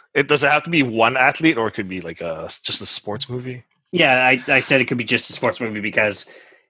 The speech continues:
Speaker 2: there's not exactly an entire, there's maybe, what, a hundred movies total, let's say, with starring an athlete, so.
Speaker 1: I guess. And usually they're, they're mostly terrible.
Speaker 2: Yeah.
Speaker 1: I'm wondering.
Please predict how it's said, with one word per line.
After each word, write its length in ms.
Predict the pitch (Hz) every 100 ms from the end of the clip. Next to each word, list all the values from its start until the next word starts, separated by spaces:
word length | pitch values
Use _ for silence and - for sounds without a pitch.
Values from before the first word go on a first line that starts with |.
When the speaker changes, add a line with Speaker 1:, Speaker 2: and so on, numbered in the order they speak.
| _
Speaker 2:
there's 140 | 131 120
not 160 | 135
exactly 680 | 131 131 127 - 123 117 113
an 140 | 110
entire, 680 | 113 110 120 110 110 104 98 _ -
there's 180 | 147
maybe, 240 | 131 139 131
what, 200 | 127 104
a 100 | 104
hundred 300 | 131 113 110
movies 260 | 113 113
total, 400 | 110 117 110 113
let's 220 | 117 117 -
say, 180 | 113
with 380 | 113 104 - - - _ -
starring 340 | - 110 104
an 80 | 101
athlete, 380 | 101 113 113 -
so. 260 | - 95 95 _ _ _ _ _ -
Speaker 1:
I 60 |
guess. 400 | - - - - - _ _ _ _ - - - - - -
And 160 | 107
usually 420 | 110 101 95 85 _ _ -
they're, 160 | 85 _ -
they're 180 | 82 - _
mostly 300 | 92 82 -
terrible. 460 | 71 80 82 85 87 - -
Speaker 2:
Yeah. 160 | 127 107 - _ _ -
Speaker 1:
I'm 160 | 110 98
wondering. 480 | 101 90 80 71